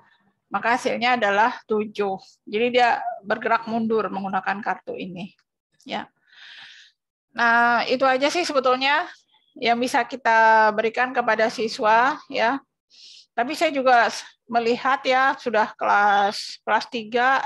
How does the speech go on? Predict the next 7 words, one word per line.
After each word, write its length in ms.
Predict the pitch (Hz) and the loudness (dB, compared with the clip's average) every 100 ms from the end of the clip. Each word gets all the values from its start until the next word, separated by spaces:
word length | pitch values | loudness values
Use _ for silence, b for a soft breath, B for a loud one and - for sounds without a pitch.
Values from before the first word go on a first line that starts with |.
| 233 | -4
dia 160 | 233 254 | -2 0
menghitung 640 | 247 254 262 - 247 247 | 0 -2 -4 -4 -4 -2
misalkan 640 | 233 240 240 226 240 262 277 _ _ _ b b b b b _ _ _ _ _ | -4 -2 -2 0 -2 -2 -6 _ _ _ b b b b b _ _ _ _ _
tujuh 320 | - 220 233 | -10 -6 -4
belas 400 | 220 233 247 262 | 0 2 0 -2
dikurang 560 | - 233 226 233 226 226 233 233 226 226 240 | -8 -10 -6 0 0 0 -4 -8 -10 -12 -10
delapan, 800 | 233 220 214 214 226 233 254 | -4 0 -2 -2 -2 0 -2